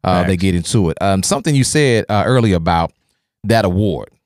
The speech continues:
Speaker 1: that you may have thought it cost them, like, two, uh, three dollars or whatever it was. One thing I, I've said before, 'cause I've seen people online who actually do podcasts themselves,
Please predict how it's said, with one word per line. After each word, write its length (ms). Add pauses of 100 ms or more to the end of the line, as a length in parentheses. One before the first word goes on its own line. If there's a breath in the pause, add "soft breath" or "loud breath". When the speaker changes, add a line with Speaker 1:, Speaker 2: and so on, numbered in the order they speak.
Speaker 1:
that 180
you 40
may 140
have 120
thought 200
it 80
cost 400
them, 80
like, 240
two, 540
uh, 220
three 200
dollars 300
or 100
whatever 360
it 60
was. 380 (320 loud breath)
One 160
thing 200
I, 200
I've 220
said 260
before, 500
'cause 140
I've 160
seen 260
people 300
online 360
who 180
actually 680
do 140
podcasts 520
themselves, 460